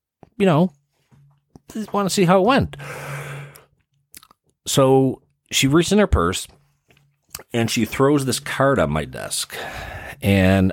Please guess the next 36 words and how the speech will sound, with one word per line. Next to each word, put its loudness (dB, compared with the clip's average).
I 2
read 0
the -4
card, -2
and 2
it 2
was 2
really 0
nice. -2
And, 0
you -2
know, 0
besides, 0
you -4
know, 4
the 2
Hallmark, 0
you -4
know, 0
notations, -2
you -4
know, 0
he -2
wrote -4
something -4
which -8
I -4
thought 2
was 0
very 2
nice, 2
romantic, 0
and, 0
and, 0
and -6
co-, -6